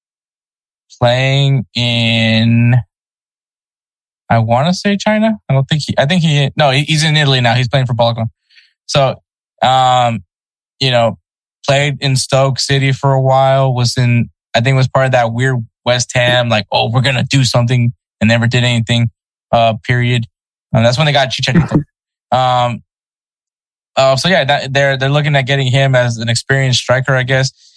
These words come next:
Speaker 1: And Benjamin Sesko, who is, uh, an R B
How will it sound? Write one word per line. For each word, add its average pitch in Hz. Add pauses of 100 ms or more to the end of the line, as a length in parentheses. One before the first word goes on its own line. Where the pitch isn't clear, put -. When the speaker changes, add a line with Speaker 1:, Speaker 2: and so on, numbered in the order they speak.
(220)
Speaker 1:
And 139
Benjamin 190
Sesko, 156
who 135 (140)
is, 127 (180)
uh, 117 (140)
an 123
R 135
B 127